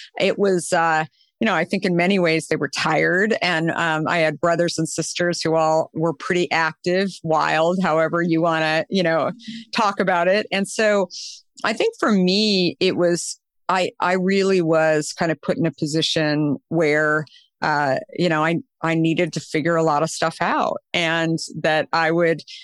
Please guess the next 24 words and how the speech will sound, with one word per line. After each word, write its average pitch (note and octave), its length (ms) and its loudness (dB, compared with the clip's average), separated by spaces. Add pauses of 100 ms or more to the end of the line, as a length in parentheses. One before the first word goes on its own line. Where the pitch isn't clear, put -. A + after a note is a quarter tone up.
(180)
you C4+ 80 2
know, E3 140 2
come F3 320 0
and D#3+ 220 2
definitely D#3+ 400 0
check E3 280 -2
in E3 160 0
with D3+ 160 -2
my D#3 120 -2
parents F3 520 -2
and D3+ 80 0
let D#3+ 140 2
them E3 140 0
know D#3 160 2
kind D#3 240 -2
of D3+ 40 0
what D#3 140 2
I D#3+ 80 2
was D#3 220 -2
doing. F3 480 0
But D#3+ 280 0
I F3 140 2
was, E3+ 460 -2
um, E3 400 2